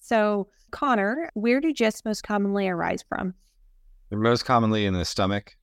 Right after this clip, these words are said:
Speaker 2: followed by small intestine.
Speaker 1: Okay, awesome. And then Lexi, GIST are caused by activating mutations in what two common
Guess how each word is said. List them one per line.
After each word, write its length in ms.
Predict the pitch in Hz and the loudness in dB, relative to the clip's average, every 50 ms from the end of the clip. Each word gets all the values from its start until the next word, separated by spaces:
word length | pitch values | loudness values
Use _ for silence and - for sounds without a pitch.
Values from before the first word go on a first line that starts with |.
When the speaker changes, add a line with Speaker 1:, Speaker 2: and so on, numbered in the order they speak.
| _ _ _ | _ _ _
Speaker 2:
followed 300 | - - 98 90 87 85 | -4 0 0 2 2 2
by 140 | 85 82 85 | 0 -2 -2
small 240 | - - 85 80 80 | -2 -2 -2 -2 -2
intestine. 420 | 73 - 76 73 - - 73 78 - _ _ _ _ _ _ _ _ _ _ - 190 | -2 -4 -6 -8 -10 -10 -14 -16 -18 _ _ _ _ _ _ _ _ _ _ -8 -6
Speaker 1:
Okay, 280 | 165 - - - - - - | -6 -4 -6 -6 -6 -6 -2
awesome. 600 | - 196 196 175 - - - - 226 208 202 214 - | -2 0 0 -2 -4 -6 -8 -6 -4 -6 -6 -6 -2
And 140 | - 214 214 | 0 2 2
then 140 | 220 214 214 | 4 4 2
Lexi, 560 | 220 220 220 - - - 254 247 247 247 247 - - | 2 2 0 -2 -2 -2 0 0 0 0 -2 -4 -2
GIST 300 | - 247 247 247 - - | 0 2 2 2 0 -2
are 80 | 294 | -4
caused 340 | 269 - - 220 220 220 196 | -2 -2 0 0 0 0 0
by 140 | - 208 202 | -2 -2 0
activating 600 | - - 190 196 - - 220 220 220 214 214 202 | 0 0 -2 -4 -4 -4 -2 0 0 2 2 0
mutations 760 | 196 202 196 - - 196 196 - - 214 208 202 202 196 190 | 0 0 -2 -2 -2 -2 -2 -2 -2 0 0 2 0 0 0
in 140 | 202 190 190 | 0 0 0
what 180 | 202 - - - | 0 0 -2 -2
two 380 | - - 202 190 190 190 180 - | -2 0 2 2 2 0 0 -2
common 640 | - - 190 175 170 175 175 175 170 170 170 175 | -4 -4 -4 -2 -2 -2 -2 -2 -2 -2 -4 -4